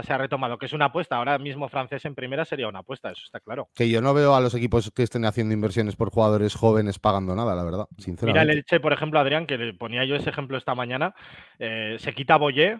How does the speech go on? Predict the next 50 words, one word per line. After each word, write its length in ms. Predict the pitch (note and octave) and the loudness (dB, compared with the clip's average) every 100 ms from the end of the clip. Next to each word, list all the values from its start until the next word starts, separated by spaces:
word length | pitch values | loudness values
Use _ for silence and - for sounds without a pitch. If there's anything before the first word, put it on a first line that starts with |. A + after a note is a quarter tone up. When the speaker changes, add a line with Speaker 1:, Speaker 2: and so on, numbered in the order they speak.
| _ | _
Speaker 1:
porque 220 | A#2+ A2+ | -12 -10
se 100 | B2 | -10
lo 100 | C#3 | -6
tiene 200 | B2 C3 | -6 -4
que 100 | B2 | -6
quitar, 260 | A2+ C3 C#3 | -2 0 0
porque 220 | C3 A#2+ | -2 -6
Boyé 300 | A2 G#2 A#2+ | -6 -4 -4
no 120 | B2 | -4
tiene 220 | B2+ A2+ | -6 -8
que 60 | G#2 | -10
estar 180 | A2+ A2+ | -8 -10
en 120 | A2 | -10
segunda 320 | A#2 A2 A2+ | -10 -8 -6
división, 480 | A2+ A#2 D#3 F3+ G3+ - - - | -4 -2 2 2 0 -16 -20 -12
y 80 | C3+ | -10
su 160 | A#2+ C#3+ | -8 -8
sustituto 640 | C3 - C3 E3+ - C3+ | -8 -8 -4 -2 2 4
es, 240 | D#3 - - | 4 0 -4
eh, 600 | B2 A#2+ A2+ A2 G#2+ G#2+ | -2 -2 -2 -2 -2 -2
Garcés, 560 | B2+ A#2+ E3 A3+ - _ _ _ _ _ _ _ _ _ | -2 2 2 2 -2 _ _ _ _ _ _ _ _ _
que, 560 | - C3 B2+ A#2+ A#2 G#2 _ _ | -2 2 2 2 -2 -6 _ _
a 80 | G2+ | -8
ver, 180 | A#2 A2+ | -8 -10
pues 160 | - - | -16 -16
hasta 200 | G2+ G#2+ | -12 -8
ahora 200 | A2 A#2+ | -6 -6
en 80 | A#2 | -6
segunda 300 | B2+ B2 A#2+ | -8 -2 -2
división 360 | A#2 B2+ A#2+ - | -2 -6 -8 -4
ha 120 | C3 | -4
hecho 180 | - C3 | -4 -6
poquito, 460 | B2 - C3 F3 | -8 -8 -4 -2
sobre 240 | D3+ B2+ A#2+ | 0 -2 -2
todo 120 | A#2 | -2
los 100 | A#2 | -2
Speaker 2:
Sin 80 | G2+ | -2
más. 60 | G#2 | -2
Speaker 1:
últimos 240 | A#2 B2 | -4 -4
años. 340 | C#3+ F#3 G#3+ - - - - - _ | 0 0 0 -4 -20 -20 -20 -20 _
Eh, 560 | C3+ C3 B2+ B2 A#2+ A#2 | -2 0 0 0 -2 -2
¿y 140 | B2+ A2+ | -6 -6
quién 280 | C3 C3 | -4 -4
más 240 | C3 F3+ D#3 | 0 -2 -2
ha 80 | D3+ | -4
traído? 460 | C3 F#3 A#3 A#3 _ | -2 -2 -4 -8 _
Había 320 | A#2+ A#2 C#3 | -8 -4 -4
traído 300 | F3 F3+ F3 | -2 -4 0
a 60 | C#3 | 2
dos, 360 | E3 A2 - | 2 -2 -10